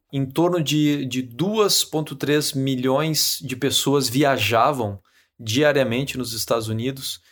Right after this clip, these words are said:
Isso aí caiu pra menos de setenta, noventa e cinco mil, ah, numa base semanal. Então, ah, um, uma queda aí gigantesca.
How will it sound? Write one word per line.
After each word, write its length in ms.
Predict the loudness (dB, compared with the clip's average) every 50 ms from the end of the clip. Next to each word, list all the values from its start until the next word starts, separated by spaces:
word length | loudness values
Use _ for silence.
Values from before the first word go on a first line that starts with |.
| _ _ _ -14
Isso 180 | -10 -6 -2 0 0
aí 80 | 0
caiu 320 | 0 0 0 0 0 0 0
pra 180 | 0 0 0
menos 340 | 0 0 -2 -2 -2 -2 -2
de 60 | -2
setenta, 460 | -4 -4 -4 -6 -6 -4 -4 -4 -2
noventa 440 | -2 -2 -2 -2 -2 -4 -4 -2 -4
e 40 | -4
cinco 340 | -2 -2 -4 -4 -6 -6 -6
mil, 260 | -6 -6 -8 -8 -12 _ _ _ -12
ah, 260 | -10 -10 -8 -8 -6
numa 240 | -6 -4 -2 -2 0
base 300 | 0 0 0 0 0 -2
semanal. 500 | -4 -4 -2 -2 -2 -2 -2 -4 -6 -6
Então, 320 | -4 0 0 0 0 0 -4 -8 -14 _ _ _ _ _ _ _ 0
ah, 300 | 2 4 4 4 2 2 0
um, 420 | 0 0 0 0 0 -2 -4 -4 -4
uma 200 | 0 0 0 0
queda 320 | 0 2 2 4 4 4
aí 160 | 2 2 2
gigantesca. 800 | 2 0 0 -2 -2 -4 -4 -2 0 0 0 -2 -4 -10 -12 -20